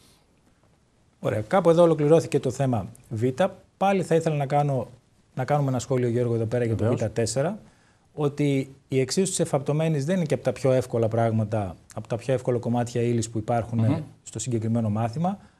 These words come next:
Speaker 1: Άρα βλέπουμε υπήρχε και ένα δεύτερο ερωτηματάκι, το οποίο πάλι είναι σχετικά νωρίς, θα δυσκολέψει, ίσως δυσκόλευε τους υποψήφιους.
Speaker 2: Σ-
Speaker 1: Άρα έχουμε δύο ερωτήματα εδώ, β ένα, β τέσσερα, τα οποία είναι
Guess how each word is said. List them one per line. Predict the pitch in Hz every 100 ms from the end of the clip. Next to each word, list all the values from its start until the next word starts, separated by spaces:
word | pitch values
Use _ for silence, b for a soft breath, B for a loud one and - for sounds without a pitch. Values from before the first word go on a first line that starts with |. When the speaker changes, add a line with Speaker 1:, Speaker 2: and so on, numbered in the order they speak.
| b
Speaker 1:
Άρα | 180 185
βλέπουμε | 170 185 180 175
υπήρχε | 165 185 185
και | 185
ένα | 180 160
δεύτερο | 214 214 160 143
ερωτηματάκι, | 123 120 120 165 175
το | 151
οποίο | 143 175 175 165 -
πάλι | 185 180
είναι | 156 143
σχετικά | - 123 117 131
νωρίς, | 113 165 185
θα | 170
δυσκολέψει, | 147 - 139 156 160 156
ίσως | 151
δυσκόλευε | 135 - 143 143 135
τους | 147 - b b b
υποψήφιους. | 135 131 - 120 - 78 71 - _ b b
Speaker 2:
Σ- | 156
Speaker 1:
Άρα | 160
έχουμε | 151 151
δύο | 170
ερωτήματα | 147 139 147 123
εδώ, | 143 147
β | 139
ένα, | 135 131
β |
τέσσερα, | 131 107 151 - 139
τα | 131
οποία | 120 135 127
είναι | 123